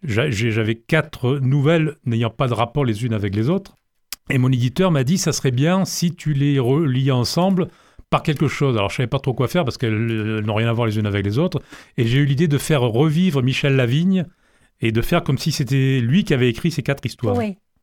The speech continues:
Speaker 2: Et c'est bien de prêter la plume comme ça à quelqu'un d'autre ?
Speaker 1: Oui, ah bah, c'est toujours, euh, une, un exercice de style, c'est, c'est amusant.
Speaker 2: Mhm.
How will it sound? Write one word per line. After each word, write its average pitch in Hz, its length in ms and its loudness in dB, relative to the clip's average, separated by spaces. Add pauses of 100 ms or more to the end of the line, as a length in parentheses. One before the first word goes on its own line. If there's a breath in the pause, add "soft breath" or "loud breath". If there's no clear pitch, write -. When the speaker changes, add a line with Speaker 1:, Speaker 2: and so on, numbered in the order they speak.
(720 loud breath)
Speaker 2:
Et 240 60 0
c'est 233 200 0
bien 247 160 2 (160)
de 294 80 2
prêter 254 380 -2
la 302 120 0
plume 339 400 0
comme 214 200 0
ça 311 460 -4
à 208 60 -6
quelqu'un 226 300 -2
d'autre ? 247 320 -2 (680 loud breath)
Speaker 1:
Oui, 185 280 4
ah 226 80 2
bah, 123 160 2
c'est - 120 -2
toujours, 127 360 0
euh, 104 640 0 (460 soft breath)
une, 113 340 -4
un 101 240 -4
exercice 113 400 0
de 123 80 2
style, 139 400 -2
c'est, 107 260 -4
c'est - 140 -6
amusant. 107 380 -2
Speaker 2:
Mhm. 233 420 -4